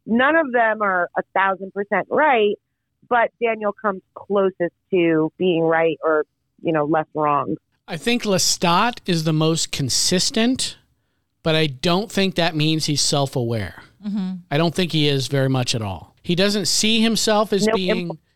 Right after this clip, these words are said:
Speaker 2: egotistical or selfish or manipulative. He just wants what he wants, and he's shocked when people don't agree with him. And he'll do what he can to make them agree with him, including gaslight them,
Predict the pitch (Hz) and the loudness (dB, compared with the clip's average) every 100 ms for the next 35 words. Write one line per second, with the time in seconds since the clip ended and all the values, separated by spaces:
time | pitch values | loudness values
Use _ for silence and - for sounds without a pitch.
0 | _ 180 175 160 160 190 - 196 - 202 | _ 0 2 2 2 0 0 -2 2 4
1 | 196 190 214 147 123 - 185 180 170 185 | 4 2 0 -2 0 2 2 2 2 2
2 | 175 - 170 143 143 151 160 185 180 165 | 2 0 0 0 2 0 0 0 2 2
3 | 175 175 160 - - - - - 151 117 | 2 2 -2 -12 -20 -20 -8 -4 -2 0
4 | 175 185 202 - 170 180 185 196 170 156 | 0 2 0 -2 0 0 0 0 0 2
5 | 160 170 - - 143 147 143 - 202 247 | 2 0 -2 -4 -2 0 0 0 0 2
6 | 175 156 - - - - - - - 156 | 0 -2 -8 -20 -20 -20 -20 -20 -4 -2
7 | 151 - 185 185 165 147 151 156 135 143 | 0 -2 0 0 0 0 0 -2 -2 0
8 | 139 113 - - - - _ _ _ _ | 0 -2 -6 -14 -18 -20 _ _ _ _
9 | _ - 160 196 175 185 160 185 180 175 | _ -2 0 2 2 0 2 2 0 0
10 | 196 214 202 185 170 170 190 165 143 127 | 0 0 0 0 2 0 0 -2 -2 0
11 | 131 117 107 123 110 - 123 - 143 139 | -2 -2 -2 -6 -6 -6 -8 -4 -4 -4
12 | 143 135 127 127 131 - 135 131 - 135 | -4 -4 -2 -4 -2 0 0 0 0 -2
13 | 135 135 | -2 -4